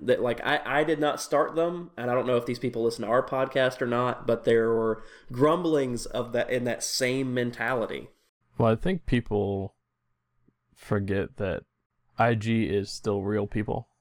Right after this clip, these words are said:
Speaker 2: Like, real people, real opinions. And I feel like some people see social media and feel like it's this whole different world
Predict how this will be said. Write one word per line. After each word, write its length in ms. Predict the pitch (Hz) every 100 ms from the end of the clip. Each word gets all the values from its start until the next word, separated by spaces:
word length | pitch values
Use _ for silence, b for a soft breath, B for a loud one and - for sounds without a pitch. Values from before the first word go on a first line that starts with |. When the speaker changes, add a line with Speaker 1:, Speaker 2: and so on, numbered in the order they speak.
| _ _ _ _ _ _ _ _
Speaker 2:
Like, 180 | - 92 - -
real 200 | 107 107
people, 380 | - 104 101 98
real 220 | 98 104
opinions. 720 | 101 98 101 101 101 - - _ _ _ _
And 140 | - 98
I 140 | 95 - - -
feel 260 | - 131 151
like 240 | 135 107
some 220 | - 113 110
people 640 | 113 98 95 95 92 95 _ _ _ _ _
see 300 | - - 113
social 340 | - 110 -
media 640 | 98 95 98 92 90 82 - _ - _ _ _ _
and 200 | 113 98
feel 180 | - 107
like 220 | 101 95
it's 280 | 90 104 -
this 240 | 95 85 -
whole 460 | - 98 98 95
different 760 | 98 90 - 90 87 - 92 110
world 640 | 92 90 85 - - -